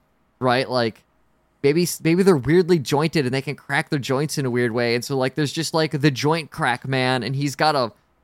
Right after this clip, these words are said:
microphone up to his elbows. He's just, like, you know, basically, like, doing the equivalent to snapping your fingers, but with, like, his elbow bones or something.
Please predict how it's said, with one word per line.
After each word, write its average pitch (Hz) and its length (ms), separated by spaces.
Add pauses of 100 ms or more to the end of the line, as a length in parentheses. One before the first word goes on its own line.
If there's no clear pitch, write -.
(140)
microphone 160 480
up 160 140
to 165 80
his 139 200
elbows. 135 500
He's 139 140
just, 143 240
like, 147 240 (420)
you 151 120
know, 143 100
basically, 156 400
like, 160 200
doing 156 200
the 156 80
equivalent 147 380
to 139 80
snapping 147 420
your 127 80
fingers, 131 440
but 127 120
with, 127 140
like, 127 180
his 117 240 (160)
elbow 123 380
bones 113 320
or 117 80
something. 104 460